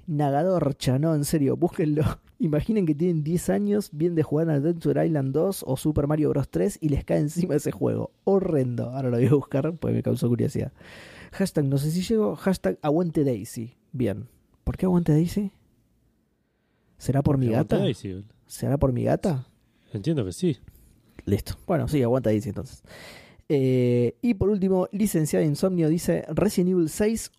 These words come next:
Speaker 1: horrible, nunca tenés balas, los zombies son indestructibles, infumable". Y bueno, así son los survivals, eh, los survival horror, ¿no? Nunca tenés balas y todo ese tipo de cosas, ¿no? <laughs> Así que nada,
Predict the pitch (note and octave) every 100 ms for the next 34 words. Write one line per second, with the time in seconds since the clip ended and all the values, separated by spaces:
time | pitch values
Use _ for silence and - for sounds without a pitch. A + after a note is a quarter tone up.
0 | _ G#3 A3 G3+ F#3+ E3 C3+ D3+ F#3 G3+
1 | E3+ D#3 D3+ F#3 F#3+ D#3+ C#3 F#3+ F#3 D3
2 | F3+ E3 D3 D3 D3+ - G#3 F3+ F#3 -
3 | - A#3 G#3 F3+ D#3 C#3 B2 B2+ - -
4 | - D3 D#3+ C#3 B2+ F#3 E3 C#3+ C#3+ C#3
5 | E3 D#3 C#3+ - G#3+ B2+ C#3 B2+ B2+ B2
6 | - D3 D#3+ C#3+ C#3 C3+ F#3+ C3 B2 E3+
7 | F#3+ - C3 C#3 C3 C3+ D#3 F#3 E3+ C#3+
8 | C3 E3 C#3 - E3 - F3 D#3 F#3 C#3
9 | D3+ D3+ B2+ C3+ A#3 - D4 _ - C#4+
10 | G#3 E3 E3 E3 E3 D3